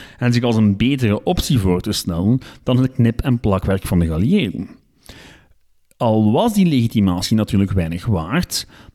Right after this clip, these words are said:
als ze op het terrein geen overwinningen konden boeken. Want ja, de taart was al verdeeld en de gasten zaten al aan tafel.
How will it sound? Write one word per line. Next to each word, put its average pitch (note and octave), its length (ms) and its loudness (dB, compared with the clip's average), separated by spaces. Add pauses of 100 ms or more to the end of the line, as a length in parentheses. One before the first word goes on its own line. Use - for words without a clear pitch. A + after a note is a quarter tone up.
(140)
als E3+ 260 0
ze - 60 0
op D3+ 80 0
het D#3+ 100 0
terrein A2+ 380 0
geen A2 280 2
overwinningen C3+ 640 2
konden F2 300 0
boeken. - 340 -12 (100)
Want B2+ 140 -2
ja, - 120 -4 (220)
de B2+ 220 -6
taart G3 360 0
was G#2+ 160 0
al F2+ 140 0
verdeeld A3+ 500 -2
en F3+ 140 0
de E3+ 140 2
gasten G2 560 -2
zaten G2 480 -2
al D#2+ 180 -6
aan F2 220 -8
tafel. - 480 -8